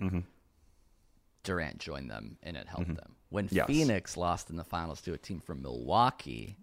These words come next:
Speaker 1: Uh-huh.
Speaker 2: and Durant joined them, it's not cheating because he was traded there for two players.
Speaker 1: But he said, like, before the season, like,
Speaker 2: <laughs>
Speaker 1: "I'd, if I'm not in Brooklyn, I'd love to, I'd want to play in Phoenix,"
Speaker 2: But there was
Speaker 1: which
Speaker 2: a
Speaker 1: means,
Speaker 2: more,
Speaker 1: like,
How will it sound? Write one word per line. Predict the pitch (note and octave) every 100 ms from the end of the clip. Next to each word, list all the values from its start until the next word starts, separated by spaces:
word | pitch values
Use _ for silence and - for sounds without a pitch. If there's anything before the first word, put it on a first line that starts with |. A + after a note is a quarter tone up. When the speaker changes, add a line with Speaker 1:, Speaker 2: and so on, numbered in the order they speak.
| -
Speaker 1:
Uh-huh. | E2 E2+ A2+ - -
Speaker 2:
and | A2
Durant | G2+ F2+ E2
joined | - E2+ C#2
them, | A#1+ A#1+ - - - _ _ _ _
it's | G2 -
not | G2+ A#2+ -
cheating | - F#2+ C#2 D2+
because | F#2+ G#2+ - - E3+ D3+ F#2+
he | A#2+
was | C3 B2 -
traded | - - - C3+ D3 D#3 A#2 E2+
there | D#2+ B1+ A#1 C#2 - _
for | A#2
two | - A#2 G2+
players. | - F2+ A#1 G1+ G1+ - - _ _ - _ -
Speaker 1:
But | C#3
he | E3 D3+
said, | - G#3 F3 G#2 F#2 - - -
like, | A2+
before | G#2 C3+ B2+
the |
season, | A2 G#2+
like, | G2+ F#2 -
Speaker 2:
<laughs> | -
Speaker 1:
"I'd, | A#2+ G#2 -
if | B2+ B2+
I'm | A#2
not | B2+ B2
in |
Brooklyn, | A2+ A2 G#2
I'd | F#2+ G2+
love | G#2 G2
to, | G#2
I'd | F#2+
want | F#2+ G2
to | F2+
play | G#2 F2+
in | E2+ E2 - -
Phoenix," | - B2 F2 - - -
Speaker 2:
But | B2 B2
there |
was | B2
Speaker 1:
which | -
Speaker 2:
a |
Speaker 1:
means, | A#2 B2
Speaker 2:
more, | C3
Speaker 1:
like, | B2+